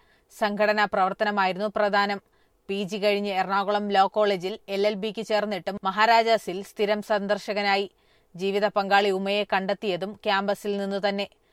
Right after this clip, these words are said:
പി ടിയുടെ പഠനകാലത്ത് മഹാരാജാസിൽ നാലായിരത്തോളം വിദ്യാർത്ഥികളുണ്ട്. പ്രീ ഡിഗ്രിക്കാരുള്ളതിനാൽ ക്യാമ്പസിന്റെ പുഷ്പകാലമാണ്. നെറ്റിപ്പട്ടം കെട്ടിയ ഗജവീരനെ പോലെ പി ടി ക്യാമ്പസിലൂടെ ഉലാത്തും.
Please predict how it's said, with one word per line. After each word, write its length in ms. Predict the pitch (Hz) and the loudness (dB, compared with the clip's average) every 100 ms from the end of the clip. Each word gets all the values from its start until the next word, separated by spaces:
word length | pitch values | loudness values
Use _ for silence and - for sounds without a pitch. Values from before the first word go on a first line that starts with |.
| _ _ - | _ _ -6
പി 100 | 247 | -4
ടിയുടെ 320 | 214 277 277 | -2 0 2
പഠനകാലത്ത് 720 | 269 240 247 262 247 202 208 | 4 4 2 2 2 2 0
മഹാരാജാസിൽ 760 | 214 208 220 240 233 240 226 233 220 | 0 0 2 2 2 -2 -4 -8 -4
നാലായിരത്തോളം 760 | 214 214 226 233 240 240 226 | 0 2 4 2 0 -2 -2
വിദ്യാർത്ഥികളുണ്ട്. 800 | 202 180 208 202 202 202 202 202 196 _ | -4 0 0 0 0 0 0 0 -2 _
പ്രീ 160 | - 202 | -4 0
ഡിഗ്രിക്കാരുള്ളതിനാൽ 1000 | 196 208 208 202 208 196 196 196 175 196 | 0 0 -2 2 2 2 0 0 -2 -4
ക്യാമ്പസിന്റെ 640 | - 196 196 214 - 214 | -2 0 0 -2 -2 -6
പുഷ്പകാലമാണ്. 840 | 202 196 - 220 202 202 202 202 202 - _ _ _ - | -4 -6 0 2 4 2 0 0 -2 -6 _ _ _ -12
നെറ്റിപ്പട്ടം 520 | 185 175 202 208 214 | -10 -8 -2 0 0
കെട്ടിയ 260 | 202 190 208 | -2 -2 -2
ഗജവീരനെ 580 | 190 180 202 202 196 214 | -2 -2 0 0 0 -4
പോലെ 280 | 196 180 190 | -2 -4 -4
പി 160 | 208 202 | -6 -6
ടി 140 | 214 | -6
ക്യാമ്പസിലൂടെ 680 | 202 196 190 208 - 190 190 | -2 -2 0 -4 -4 -4 -2
ഉലാത്തും. 480 | 196 202 196 - 202 | 0 2 2 2 -6